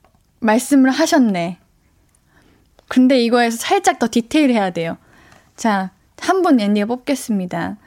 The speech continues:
자, 그 사이 우리 사연을 만나보죠. 자, 아직까지 없습니다.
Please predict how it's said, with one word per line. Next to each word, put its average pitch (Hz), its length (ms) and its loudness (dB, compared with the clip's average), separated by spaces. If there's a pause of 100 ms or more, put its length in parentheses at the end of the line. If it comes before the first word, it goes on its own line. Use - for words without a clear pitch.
(340)
자, 294 220 2
그 320 200 0
사이 370 140 4
우리 269 160 0
사연을 359 400 2
만나보죠. 214 580 -2 (1400)
자, 277 720 4
아직까지 339 340 2
없습니다. 302 960 2